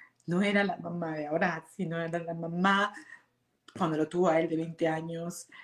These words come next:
era la adolescente, era la niña, eran todas estas Virginias que se vinieron en ese momento y decían, "No, no, porque tenemos que estar alerta, porque las veces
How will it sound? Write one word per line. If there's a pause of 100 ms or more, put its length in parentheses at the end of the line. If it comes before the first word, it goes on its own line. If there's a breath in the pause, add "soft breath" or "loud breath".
(140 loud breath)
era
la
adolescente, (260 loud breath)
era
la
niña, (220 loud breath)
eran
todas
estas
Virginias (420 soft breath)
que
se
vinieron
en
ese
momento
y
decían,
"No, (460 loud breath)
no, (280 loud breath)
porque
tenemos
que
estar
alerta, (260 loud breath)
porque
las
veces